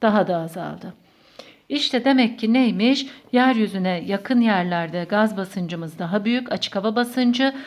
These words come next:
ama yükseklere çıktıkça açık hava basıncımız azalıyormuş.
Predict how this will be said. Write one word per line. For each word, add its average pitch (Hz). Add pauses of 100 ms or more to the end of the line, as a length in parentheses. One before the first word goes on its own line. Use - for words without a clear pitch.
(140)
ama 262
yükseklere 247
çıktıkça 214
açık 247
hava 180
basıncımız 220
azalıyormuş. 165